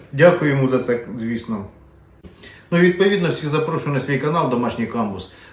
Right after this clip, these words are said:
Заходьте, переглядайте це і багато інших моїх рецептів, які вже є на каналі. У мене там, звісно, не тільки алкоголь присутній,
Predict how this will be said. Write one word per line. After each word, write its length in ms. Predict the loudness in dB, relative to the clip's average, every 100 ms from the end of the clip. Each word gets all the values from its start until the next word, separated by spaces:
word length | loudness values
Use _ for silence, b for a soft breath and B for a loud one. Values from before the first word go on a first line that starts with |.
| B
Заходьте, 460 | -2 0 0 0
переглядайте 760 | 0 2 2 0 0 0 0 -2
це 260 | 0 0
і 60 | 0
багато 380 | 0 0 0 0
інших 320 | -2 -4 -8
моїх 200 | -6 -4
рецептів, 400 | -4 -4 -4 -6
які 180 | -6 -6
вже 160 | -4
є 140 | -4 -4
на 100 | -6
каналі. 440 | -4 -2 -2 -2 -4 B B -4
У 40 |
мене 160 | 0 2
там, 340 | 0 0 -2
звісно, 300 | -2 -2 0
не 140 | -2 -2
тільки 320 | -2 -6 -4
алкоголь 380 | -4 -4 -4 -4
присутній, 680 | -4 -6 -4 -4 -2 -4